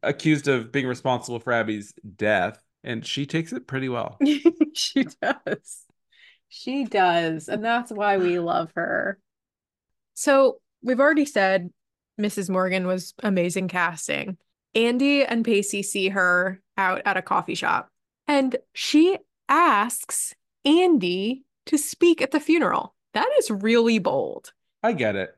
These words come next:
Speaker 2: It's bold to ask someone. She was like, "Who are you again?" "Oh, yeah, I think I know you." <laughs> Someone that you don't know, that I feel is bold. Asking someone you know, that's different to me.
Speaker 1: Yes, I see what you're saying.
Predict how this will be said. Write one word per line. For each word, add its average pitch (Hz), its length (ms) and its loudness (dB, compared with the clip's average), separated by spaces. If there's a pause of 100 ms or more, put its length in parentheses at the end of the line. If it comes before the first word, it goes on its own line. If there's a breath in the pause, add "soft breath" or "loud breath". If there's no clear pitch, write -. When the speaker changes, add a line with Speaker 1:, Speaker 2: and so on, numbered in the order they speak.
Speaker 2:
It's 302 200 -2
bold 302 420 0
to - 140 -2
ask 254 320 -4
someone. 226 460 -4
She - 260 -4
was 269 140 0
like, 262 180 0
"Who 339 220 2
are 359 100 2
you 392 260 4
again?" 392 300 0 (380)
"Oh, 254 440 2
yeah, 330 240 2
I 247 140 2
think 440 280 -2
I 226 200 2
know 196 240 2
you." 208 340 0
<laughs> - 40 -20
Someone 359 320 2
that 240 160 -2
you 233 180 2
don't 208 360 -2
know, 196 640 0 (300)
that 196 240 0
I 180 100 -2
feel - 260 -12
is - 100 -12
bold. - 360 -14 (300)
Asking 302 460 -2
someone 196 300 -4
you 180 200 -4
know, 254 640 -2 (240)
that's - 260 -10
different - 380 -6 (280)
to 214 100 -4
me. - 240 -8 (220)
Speaker 1:
Yes, 120 460 -4 (140)
I 208 100 4
see 214 160 -2
what 147 100 -4
you're 123 80 -14
saying. - 220 -10